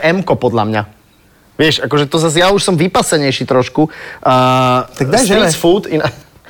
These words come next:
Speaker 1: street food je inak podľa mňa dobrá slovná, lebo to je vlastne akože street food.
Speaker 2: A ježiš, ty si tak všímavý. Mladý muž, to je
Speaker 1: No ale
Speaker 2: možné.
Speaker 1: počkaj, mám, rôzni ľudia nás pozerajú. Vieš, zazabím to, akože
Speaker 2: Došlo.
Speaker 1: zacvaklo.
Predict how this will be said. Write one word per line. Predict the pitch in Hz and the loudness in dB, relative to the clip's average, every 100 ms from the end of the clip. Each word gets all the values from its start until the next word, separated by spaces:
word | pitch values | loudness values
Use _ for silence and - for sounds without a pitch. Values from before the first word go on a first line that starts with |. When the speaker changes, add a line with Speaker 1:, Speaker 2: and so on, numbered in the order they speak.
| - - - - 147 131 135 127 | -18 -18 -16 -2 2 4 4 2
Speaker 1:
street | 120 - 254 | 0 2 0
food | - 214 | 2 2
je | 208 | 2
inak | 190 180 | 2 2
podľa | 180 | 0
mňa | 180 151 | 2 2
dobrá | 151 175 147 127 | 2 4 2 0
slovná, | - 151 143 156 139 131 123 - _ | 0 2 2 2 4 2 0 -8 _
lebo | - 139 | -2 -2
to | - | 2
je | 151 | 2
vlastne | 151 - | 2 0
akože | 156 156 | -2 0
street | 151 - 156 165 | -2 0 0 0
food. | - 110 101 - - - - | -2 -4 -4 -10 -20 -20 -8
Speaker 2:
A | - 131 - | -2 -2 0
ježiš, | 151 143 170 180 127 - - - | 0 2 2 0 -4 -10 -14 -8
ty | 147 | -4
si | 135 | -2
tak | 143 160 | 0 -2
všímavý. | - 147 175 143 120 - 139 165 | 0 2 2 0 -2 -2 0 0
Mladý | 151 139 160 | 0 2 2
muž, | 139 139 | 2 0
to | - | 0
je | |
Speaker 1:
No | 170 220 | 2 2
ale | 214 | 2
Speaker 2:
možné. | 180 | 0
Speaker 1:
počkaj, | 180 220 | 0 2
mám, | 170 139 135 156 | 2 0 2 2
rôzni | 156 175 185 190 | 4 2 2 2
ľudia | 143 135 | 2 2
nás | 127 - | 0 0
pozerajú. | 120 117 95 82 | 0 2 0 -2
Vieš, | - 151 135 139 | 0 0 0 0
zazabím | 165 180 170 170 | 2 2 2 0
to, | 165 151 147 | 2 2 2
akože | 131 131 165 | -2 0 0
Speaker 2:
Došlo. | 139 139 | 2 2
Speaker 1:
zacvaklo. | 135 - 147 | 0 0 0